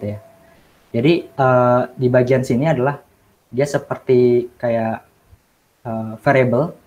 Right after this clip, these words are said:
Ini seperti timestamp iso sekian, itu seperti variabelnya. Kemudian time di sini adalah value-nya.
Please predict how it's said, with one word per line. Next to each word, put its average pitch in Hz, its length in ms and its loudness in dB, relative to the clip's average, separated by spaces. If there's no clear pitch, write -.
Ini 135 80 -6
seperti 127 480 -2
timestamp 123 560 -2
iso 123 320 -2
sekian, 131 480 -2
itu 123 160 -10
seperti - 320 -8
variabelnya. 110 640 -4
Kemudian 127 480 -4
time 120 320 -2
di 113 80 -2
sini 127 160 -6
adalah 123 160 -2
value-nya. 123 560 0